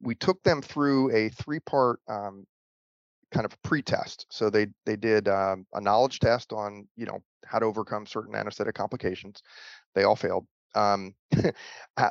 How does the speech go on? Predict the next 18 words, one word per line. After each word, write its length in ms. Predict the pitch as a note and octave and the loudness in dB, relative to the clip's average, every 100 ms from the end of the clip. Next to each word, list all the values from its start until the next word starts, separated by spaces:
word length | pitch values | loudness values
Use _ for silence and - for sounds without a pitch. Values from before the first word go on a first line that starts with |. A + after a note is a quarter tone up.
| - | 2
their 200 | C3+ B2+ | 2 4
effica-, 460 | B2 F3+ - A2+ | 4 2 0 0
self-efficacy. 840 | - C3 - A#2 C#3 D#3 D#3 F#3+ | 4 2 4 2 2 -8 -8 -10
So 160 | F3+ A#2+ | -6 -4
how 100 | A#2+ | -2
do 80 | A#2+ | -2
you, 120 | A#2+ B2 | -4 -6
you 100 | A2 | -8
know, 180 | G2+ - | -8 -4
are 100 | A#2 | -4
you 120 | A2 | -2
confident 560 | G#2+ G#2+ A2 - C3+ C3 | 0 2 2 0 -6 -6
that 100 | G#2 | -10
you 120 | A2 | -12
can 180 | - G2+ | -14 -12
do 160 | G#2 G#2 | -8 -6
these 220 | C3 C3 | -4 -4
things? 460 | D3+ E3+ G3 - | -6 -6 -10 -20